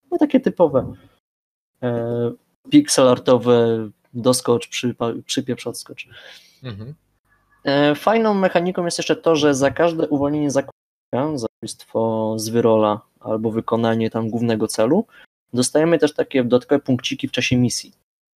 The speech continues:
Speaker 2: Mhm.
Speaker 1: za które możemy wy-, wykupywać, e, różne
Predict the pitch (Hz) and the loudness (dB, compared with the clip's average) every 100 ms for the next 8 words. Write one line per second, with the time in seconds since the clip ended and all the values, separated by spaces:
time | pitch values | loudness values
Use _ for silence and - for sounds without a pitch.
0 | _ _ _ 113 104 104 147 196 233 123 | _ _ _ -18 -14 -14 -14 -16 -2 0
1 | - 147 165 147 131 147 139 131 127 127 | 2 6 6 6 4 2 2 0 -2 0
2 | 127 123 117 127 131 - 131 131 - 120 | 2 2 0 0 0 0 2 2 0 -4
3 | 120 120 120 120 117 120 120 117 120 127 | -2 -2 -2 -2 -2 -2 0 0 0 0
4 | 123 | 0